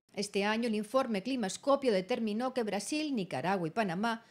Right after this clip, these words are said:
son los tres países en la región que ofrecen mejor clima para la inversión. Brasil por su política de energía limpia, estructura de crecimiento y una cadena variada de recursos.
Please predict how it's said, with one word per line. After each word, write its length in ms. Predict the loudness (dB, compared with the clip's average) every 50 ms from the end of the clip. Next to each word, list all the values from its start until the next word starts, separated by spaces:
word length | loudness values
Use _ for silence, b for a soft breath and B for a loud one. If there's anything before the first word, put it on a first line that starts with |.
| b b b
son 180 | b -2 -2
los 220 | 0 -2 -2 -4 0
tres 240 | 2 4 4 4 2
países 500 | -2 -4 -2 -2 -2 -2 -4 -6 -6 -6
en 80 | -6
la 80 | -4 -4
región 460 | -4 -4 -6 -6 -2 -2 -2 -2 -2
que 120 | -2 -4
ofrecen 460 | -4 -4 -2 -4 -4 -2 -2 -2 -2 -2
mejor 360 | -2 -2 -2 -4 -4 -4 -2
clima 360 | -2 0 0 2 0 0 0
para 160 | -2 -4 -6
la 60 | -6
inversión. 560 | -8 -6 -6 -6 -6 -4 -2 0 0 0 0 -4 -12 -18 -14 -8
Brasil 460 | -2 0 0 0 2 2 0 0 2 0
por 120 | 0 -2
su 140 | -2 -2 0
política 520 | 0 2 2 2 2 2 2 2 4 4
de 100 | 2 2
energía 380 | 2 0 -2 -2 -2 -2 0 0
limpia, 440 | 0 0 -2 -2 -4 -4 -6 -4 -4
estructura 640 | -4 -6 -4 -4 -4 -4 -4 -2 0 2 4 4
de 120 | 2 2 0
crecimiento 680 | 0 0 0 0 0 -2 0 0 0 0 -2 -2 -2
y 60 | -2 -2
una 180 | -2 -2 0
cadena 400 | 0 0 2 2 0 0 0 0
variada 400 | 0 0 0 2 2 4 4 4
de 100 | 2 2
recursos. 640 | 0 -2 -4 -4 -2 -2 -2 -2 -4 -8 -10 -10 -12